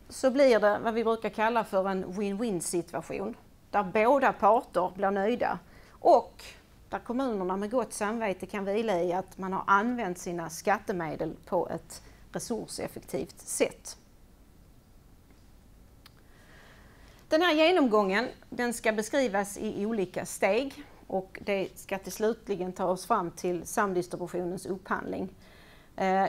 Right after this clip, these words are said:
kommunerna är tänkta att i den här modellen ta hand om logistiken men också transportplaneringen i sin egen organisation. Och det här kallar vi för best practice eller samordnad varudistribution två punkt noll.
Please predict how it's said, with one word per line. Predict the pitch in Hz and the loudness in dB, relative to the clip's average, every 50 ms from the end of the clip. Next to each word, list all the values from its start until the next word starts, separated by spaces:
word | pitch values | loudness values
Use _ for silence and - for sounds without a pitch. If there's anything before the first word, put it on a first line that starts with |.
| - - | -2 -2
kommunerna | - 262 269 302 302 269 233 233 233 226 - - | 0 2 4 4 4 4 4 2 2 2 2 2
är | 233 226 | 0 0
tänkta | - 269 254 294 294 285 - 233 208 | 0 2 2 2 2 2 2 2 2
att | 196 214 214 - - | 2 2 0 -2 0
i | - 233 208 | 2 2 2
den | 202 214 214 | 2 0 0
här | 214 220 196 190 - | 2 2 2 2 2
modellen | 135 208 220 214 254 214 196 185 190 190 220 226 - - | -2 -2 0 2 2 4 4 2 0 -2 -4 -6 -10 -4
ta | - 214 196 | 0 0 2
hand | 196 233 208 185 185 180 | 4 4 2 4 2 0
om | 185 180 185 | -2 -2 -2
logistiken | 185 196 190 175 180 196 - - - 254 226 185 - - - - 185 202 226 226 | -2 -2 -2 -2 -4 -8 -6 -2 -2 0 0 -2 -4 -8 -8 -6 -4 -4 -4 -4
men | 220 220 233 | -4 -2 -2
också | 226 220 - - - 180 | -2 -4 -4 -8 -10 -10
transportplaneringen | - - - 190 185 - - - 294 190 - - - - - 202 - - - - - - - - - 190 180 - - - - - - - - - - - - - - - | -8 -8 -6 -6 -6 -8 0 2 2 2 2 -2 -8 -6 -6 -6 -6 -6 -8 -8 -8 -8 -8 -8 -8 -10 -10 -12 -16 -20 -20 -20 -20 -20 -20 -20 -20 -20 -20 -10 -8 -8
i | |
sin | 196 - 208 208 | -6 -4 -2 -2
egen | 220 208 185 175 180 190 | 0 0 -2 -2 -2 -2
organisation. | 185 190 - 175 180 180 - - 180 - 214 - - - 190 185 196 | -4 -4 -4 -6 -8 -8 -8 -10 -6 -6 -6 -6 -4 -6 -8 -10 -8
Och | - - | -4 -2
det | 202 | 0
här | 247 294 285 262 | 2 2 2 0
kallar | - - 254 269 277 262 240 | 0 0 0 0 2 2 2
vi | 247 254 233 | 2 0 0
för | 220 - - 202 196 | -2 -4 -4 -4 -4
best | 190 - 247 214 208 - - - - | -2 -2 -2 -2 -2 -6 -12 -20 -2
practice | - - - - - - 180 226 - - - - - - - - - - - - - - - - | -2 -2 -2 -2 -4 -4 -4 -4 -4 -6 -12 -16 -16 -18 -20 -20 -20 -20 -20 -20 -20 -20 -18 -6
eller | 214 226 220 202 196 208 180 | -2 0 2 2 2 0 0
samordnad | 180 - 226 202 202 226 220 196 185 165 170 170 | 0 0 0 0 0 0 -2 -2 -2 -4 -4 -2
varudistribution | 180 196 208 214 208 180 170 165 - - 175 190 170 190 190 190 185 180 | 0 2 2 2 0 -2 -4 -6 -6 -8 -8 -8 -6 -6 -4 -6 -6 -8
två | - - 220 190 | 0 2 2 2
punkt | 190 - 175 170 175 | 2 -2 -8 -8 -6
noll. | - 214 208 - 208 - | -6 -6 -4 -6 -8 -10